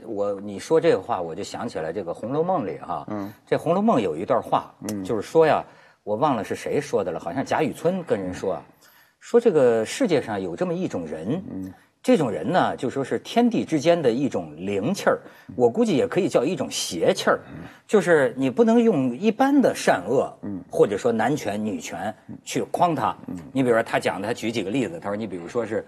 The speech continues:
Speaker 1: 李后主这种，
Speaker 2: 嗯。
Speaker 1: 或者说是宋徽宗，
Speaker 2: 嗯。
Speaker 1: 哎，像这样的一种人，你也很难说他是，他是正还是邪，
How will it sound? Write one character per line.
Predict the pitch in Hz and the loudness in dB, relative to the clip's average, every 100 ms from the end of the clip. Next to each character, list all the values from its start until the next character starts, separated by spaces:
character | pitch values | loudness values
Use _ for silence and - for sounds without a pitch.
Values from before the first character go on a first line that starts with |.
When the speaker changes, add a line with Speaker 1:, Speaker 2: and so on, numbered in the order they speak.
| - | -2
Speaker 1:
李 | 110 98 | -2 -2
后 | 190 123 | 0 0
主 | 95 - 98 120 - _ _ | -4 -8 -4 -4 -4 _ _
这 | - 127 | -4 -2
种， | 80 | -2
Speaker 2:
嗯。 | - | -8
Speaker 1:
或 | - 139 | -4 -2
者 | 104 | -2
说 | 135 | -2
是 | 127 120 - - _ _ _ | 2 2 0 -8 _ _ _
宋 | - 147 | -2 -2
徽 | 107 160 160 | 2 2 4
宗， | 185 208 190 | 4 2 -2
Speaker 2:
嗯。 | 104 95 - _ | -8 -10 -14 _
Speaker 1:
哎， | 120 127 92 82 | 0 2 0 -6
像 | - 160 | -6 -6
这 | 147 247 | 0 2
样 | 214 | 4
的 | 147 | 2
一 | 156 | 0
种 | 156 113 | 0 0
人， | 104 127 156 - - | 2 2 0 -10 -16
你 | - 202 | -4 0
也 | |
很 | 220 - 226 | 2 2 0
难 | 113 214 | 2 0
说 | 220 190 | 2 2
他 | 175 175 | 2 -2
是， | 170 160 123 110 95 - _ _ | 0 0 2 0 -6 -16 _ _
他 | - 180 | -6 -4
是 | 185 | 2
正 | 175 196 98 - _ _ _ _ _ | 2 2 0 -8 _ _ _ _ _
还 | 135 170 | 0 2
是 | 175 | 2
邪， | - 110 139 | 0 2 4